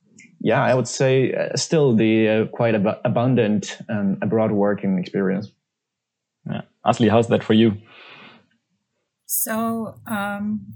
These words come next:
Speaker 3: that's an interesting question for me because, um, my home base, uh, sh-, changed and shifted over time. Um, I'm originally from Turkey. And after I finished my master's, when I started working in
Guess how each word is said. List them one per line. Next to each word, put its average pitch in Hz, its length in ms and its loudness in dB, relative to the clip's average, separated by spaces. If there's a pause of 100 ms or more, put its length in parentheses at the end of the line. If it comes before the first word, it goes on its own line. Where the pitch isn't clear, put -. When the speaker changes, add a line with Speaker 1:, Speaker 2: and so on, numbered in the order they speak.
(220)
Speaker 3:
that's 226 380 -6
an 226 80 2
interesting 214 500 -2
question 180 520 -4
for 165 120 -8
me 160 180 -8
because, 151 680 -8 (100)
um, 143 580 -8 (540)
my 170 640 -2 (720)
home 202 580 -2 (300)
base, 170 720 -8
uh, 175 460 -6 (160)
sh-, - 460 -6
changed 202 380 -6
and 165 140 -6
shifted 185 360 -10
over 135 260 -10
time. 123 440 -10 (1080)
Um, 160 360 -8
I'm 190 160 -4
originally 185 400 -4
from 180 220 -6
Turkey. 175 520 -12 (840)
And 170 480 -4
after 175 260 -8
I 175 60 -4
finished 175 320 -10
my 165 140 -8
master's, 196 580 -6
when 175 100 -10
I 160 100 -10
started 170 380 -10
working 175 380 -10
in 156 140 -12